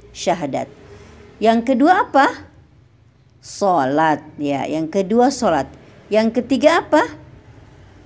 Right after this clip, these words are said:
Membayar, membayar zakat.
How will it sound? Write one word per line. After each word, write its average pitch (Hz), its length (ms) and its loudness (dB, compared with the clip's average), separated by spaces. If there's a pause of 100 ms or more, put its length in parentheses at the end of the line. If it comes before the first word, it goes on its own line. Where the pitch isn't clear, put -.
(220)
Membayar, 196 640 4 (480)
membayar 220 480 4
zakat. 147 560 -4